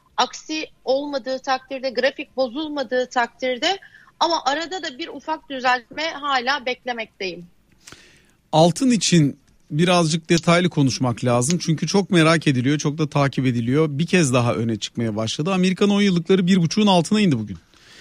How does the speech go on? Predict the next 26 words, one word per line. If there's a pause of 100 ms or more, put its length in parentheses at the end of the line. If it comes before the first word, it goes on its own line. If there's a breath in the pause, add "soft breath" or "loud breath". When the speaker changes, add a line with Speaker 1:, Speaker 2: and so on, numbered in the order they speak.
(280 loud breath)
Speaker 2:
Yarın
tabii
enflasyon
Speaker 1:
Evet.
Speaker 2:
verisi
ne
gelir
onu
bilmiyoruz.
Eğer
güçlü
bir
enflasyon
verisi
görürsek
birazcık
belki
tersine
hareket
olabilir
ama
bugün
de
ihaleler
var
Amerika'da.